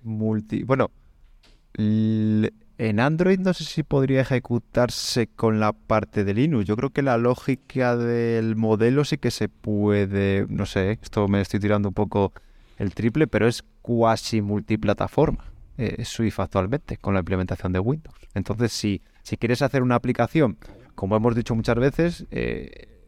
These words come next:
porque dicen, "Swift es Apple", no, eh, lo que es exclusivo de Apple es U I Kit, App Kit, Swift U I,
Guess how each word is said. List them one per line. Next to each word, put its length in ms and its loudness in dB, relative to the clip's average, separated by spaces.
porque 220 -2
dicen, 220 -2
"Swift 240 0
es 160 0
Apple", 260 0
no, 340 0
eh, 340 -8
lo 140 -2
que 100 -2
es 180 -4
exclusivo 440 0
de 80 4
Apple 300 2
es 160 -2
U 160 4
I 100 2
Kit, 460 0
App 260 2
Kit, 400 0
Swift 360 -6
U 140 4
I, 260 4